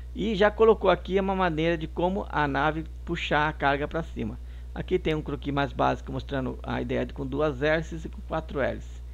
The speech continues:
Evoluindo um pouco mais o projeto, ele detalhou bem mais a cabine de controle, detalhou bem mais os, a entrada de ar dos motores, colocou até uma, um açapão aqui, uma porta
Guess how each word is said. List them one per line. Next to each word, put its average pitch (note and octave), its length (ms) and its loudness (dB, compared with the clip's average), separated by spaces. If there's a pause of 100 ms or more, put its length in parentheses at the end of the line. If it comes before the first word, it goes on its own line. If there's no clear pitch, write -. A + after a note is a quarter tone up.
(360)
Evoluindo G#3 500 6
um E3+ 40 2
pouco F#3 300 0
mais D3 300 2
o C3 60 -6
projeto, C3 600 -2 (400)
ele C#3+ 320 0
detalhou D#3+ 540 4
bem E3 200 4
mais D3+ 460 4
a B2 100 0
cabine B2 440 -2
de - 100 -8
controle, C#3 580 -2 (280)
detalhou D#3+ 440 4
bem E3+ 220 4
mais D3+ 580 2 (220)
os, A#2+ 160 -8
a C3 160 -2
entrada B2+ 320 0
de B2 60 0
ar B2+ 100 2
dos B2 100 -4
motores, D#3+ 380 0
colocou C#3+ 380 0
até C#3 200 0
uma, B2+ 380 -2 (420)
um C3+ 80 -4
açapão C3+ 480 0
aqui, C#3 280 -2
uma C3 320 -4
porta B2+ 420 -2